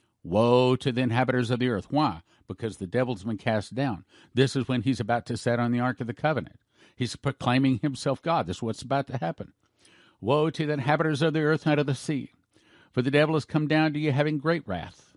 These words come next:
because he knoweth that he hath but a short time. And when the dragon saw he was cast to the earth, he persecuted the women. That's the people in Israel.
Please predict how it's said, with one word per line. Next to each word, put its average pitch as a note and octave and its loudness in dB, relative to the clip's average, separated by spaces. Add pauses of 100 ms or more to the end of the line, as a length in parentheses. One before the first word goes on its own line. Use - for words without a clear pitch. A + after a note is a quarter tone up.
because A2 -2
he B2 2
knoweth C3 2
that C3+ 0
he C3 2
hath G#2 -2
but F#2+ -6
a E2+ -10
short - -12
time. E2+ -10 (640)
And A#2+ 0
when D3 2
the D3 2
dragon D3 2
saw D3 4
he C#3 0
was C#3 -2
cast - -2
to D3 -2
the C#3 -2
earth, F3 -4 (320)
he C#3+ 2
persecuted D3+ 0
the C#3+ 0
women. C3+ 0 (240)
That's A#2+ -4
the E3+ -4
people C3 -4
in C#3 2
Israel. D3 -2